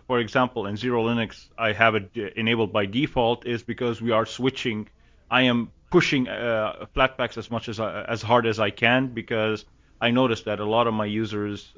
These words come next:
uh, don't understand the way Linux works. Uh, they're beginners,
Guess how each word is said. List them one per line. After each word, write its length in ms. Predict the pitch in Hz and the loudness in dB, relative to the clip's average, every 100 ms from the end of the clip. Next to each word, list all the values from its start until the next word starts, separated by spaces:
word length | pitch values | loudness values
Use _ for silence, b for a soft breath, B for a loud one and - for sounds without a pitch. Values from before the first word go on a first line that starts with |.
| - | -6
uh, 380 | 104 98 95 95 127 | -4 -2 -4 -4 -4
don't 200 | 117 110 | -4 -4
understand 580 | 107 104 - 107 104 98 | -6 -6 -2 0 0 -4
the 80 | 101 | -4
way 240 | 104 101 | -2 -2
Linux 460 | 98 107 110 - 110 | -2 -2 -4 -6 -2
works. 580 | 117 127 - - - _ - | 0 0 -2 -20 -20 _ -6
Uh, 100 | 107 | -2
they're 220 | 107 101 | 0 -2
beginners, 840 | 98 113 113 117 123 139 123 - | -2 -2 0 2 2 2 -4 -12